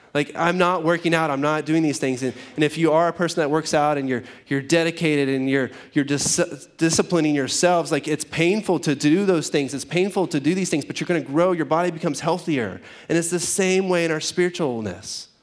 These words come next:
But we want it comfortable. We want it plain. We want it easy. We want the easy road.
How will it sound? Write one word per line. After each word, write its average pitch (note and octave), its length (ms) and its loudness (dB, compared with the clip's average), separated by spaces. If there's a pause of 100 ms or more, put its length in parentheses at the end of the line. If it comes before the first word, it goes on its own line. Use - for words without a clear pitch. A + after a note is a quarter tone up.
(560)
But D#3 80 2
we E3 160 4
want F#3 240 2
it F3+ 120 -6
comfortable. D#3 540 -2
We E3+ 140 2
want F3 240 2
it - 140 -6
plain. E3+ 420 0
We D#3+ 120 2
want F3+ 180 2
it D#3+ 120 -2 (260)
easy. F3 460 0
We D3+ 120 4
want F#3+ 200 2
the E3 200 0
easy F#3 320 2
road. A2+ 480 -2